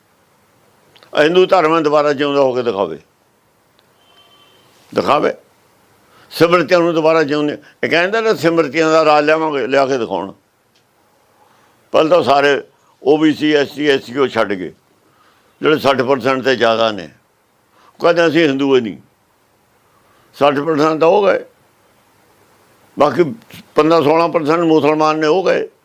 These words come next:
ਪਝੱਤਰ ਪਰਸੈਂਟ ਹੋ ਗਏ, ਪਝੱਤਰ ਤੇ ਵੀ ਅੱਸੀ ਪਰਸੈਂਟ ਦੇ ਲਗਭਗ ਹੋ ਗਏ,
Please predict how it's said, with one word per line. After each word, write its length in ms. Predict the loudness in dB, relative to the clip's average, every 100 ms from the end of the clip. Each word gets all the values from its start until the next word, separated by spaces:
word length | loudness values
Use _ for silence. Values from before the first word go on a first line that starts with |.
| _ _ _ _ _ _ _ _ _
ਪਝੱਤਰ 480 | -4 0 0 2 0
ਪਰਸੈਂਟ 420 | 0 -2 0 0
ਹੋ 160 | 0 0
ਗਏ, 160 | -4 -12 _ _ _ _ _ _ _ _ _ _ -20 -10
ਪਝੱਤਰ 420 | 0 0 0 0
ਤੇ 120 | 2
ਵੀ 120 | 2 0
ਅੱਸੀ 240 | 0 -2
ਪਰਸੈਂਟ 420 | 0 -4 -4 0
ਦੇ 80 | 0
ਲਗਭਗ 400 | 0 -2 -4 -2
ਹੋ 140 | -2 -2
ਗਏ, 180 | -8